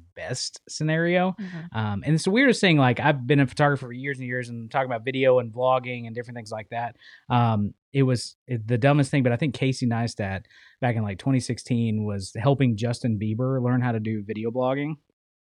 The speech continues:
Speaker 1: or vlogging. And he just said, he's like, "Just go to a window and then that's where you start recording." And it was, to me, I was like,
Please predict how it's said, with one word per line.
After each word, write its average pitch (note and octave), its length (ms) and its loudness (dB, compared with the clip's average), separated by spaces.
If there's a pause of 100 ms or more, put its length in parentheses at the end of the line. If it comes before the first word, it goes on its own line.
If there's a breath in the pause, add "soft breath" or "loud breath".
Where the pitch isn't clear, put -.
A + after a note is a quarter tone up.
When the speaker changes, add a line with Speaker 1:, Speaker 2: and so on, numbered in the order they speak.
(140)
Speaker 1:
or A2+ 120 -2
vlogging. A#2 600 0 (380 loud breath)
And C3+ 320 4
he D3 140 6
just D3+ 200 2
said, D3+ 280 4
he's C#3 160 2
like, C3 180 2
"Just C#3+ 160 -4
go F#3+ 100 2
to G3 60 4
a F3+ 80 8
window D#3 440 6
and C3 140 4
then B2+ 140 4
that's C3 240 4
where B2+ 80 2
you A2+ 80 0
start G#2 220 -6
recording." F#2+ 380 -12 (500)
And D#3+ 100 0
it - 20 4
was, D#3 180 2
to E3+ 100 0
me, G3+ 160 4
I F3+ 80 8
was D3+ 100 6
like, C3+ 300 2